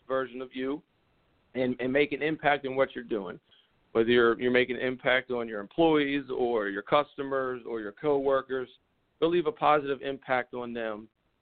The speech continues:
'cause I firmly believe that the impact we make on them will come full circle and that our morning routine will really help us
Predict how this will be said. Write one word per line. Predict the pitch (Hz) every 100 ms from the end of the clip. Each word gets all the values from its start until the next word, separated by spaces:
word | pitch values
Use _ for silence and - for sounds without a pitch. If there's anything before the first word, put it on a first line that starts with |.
| _ -
'cause | 127
I | 135
firmly | 147 143
believe | 131 131 135 131 123
that | 117 120 - _ _ _ _ _ 113
the |
impact | 131 143 151 139
we | 139
make | 135 131 127
on | 127
them | 127 120
will |
come | 117 127 131
full | 156 143 -
circle | 180 180 180 175 156 -
and | 127 127
that | 123
our | 123
morning | 127 135 139 131
routine | 131 131 143 135 127 117 _ _ - -
will | 120
really | 127 135 127
help | 135 123
us | 123